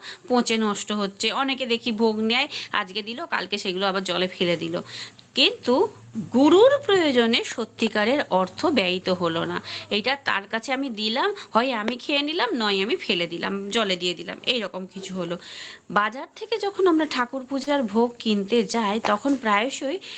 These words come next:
ঠাকুরের কথা মনে থাকে না, বরং যারা প্রসাদটা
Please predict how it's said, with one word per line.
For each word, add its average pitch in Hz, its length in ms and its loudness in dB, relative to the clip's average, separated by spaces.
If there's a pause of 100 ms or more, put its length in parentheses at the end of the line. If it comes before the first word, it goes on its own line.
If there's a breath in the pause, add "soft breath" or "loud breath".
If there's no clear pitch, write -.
(220 loud breath)
ঠাকুরের 269 600 0
কথা 226 240 0
মনে 190 260 2
থাকে 180 320 0
না, 175 320 -2
বরং 185 300 4
যারা 202 320 2
প্রসাদটা 220 680 0